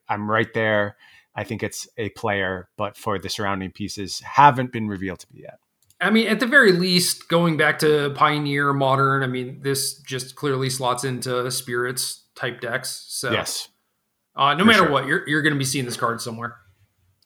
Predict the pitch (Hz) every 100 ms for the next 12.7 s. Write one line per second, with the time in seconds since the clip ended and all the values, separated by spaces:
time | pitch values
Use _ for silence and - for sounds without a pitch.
0 | _ _ - - _ _ _ _ _ _
1 | - - - 247 262 262 220 226 202 180
2 | 165 151 131 123 113 110 - - _ -
3 | 151 185 170 - 170 151 135 113 - -
4 | - 190 185 165 175 185 170 165 160 156
5 | 147 135 - - _ _ - 220 220 214
6 | 208 180 180 175 175 165 143 131 147 147
7 | 147 151 147 143 147 143 135 156 143 143
8 | 131 127 127 135 135 123 131 120 - 131
9 | 131 139 127 131 127 120 113 - 143 131
10 | 127 131 - 135 - 143 131 131 131 120
11 | 135 120 117 117 117 117 160 151 143 135
12 | 156 214 - 147 147 151 156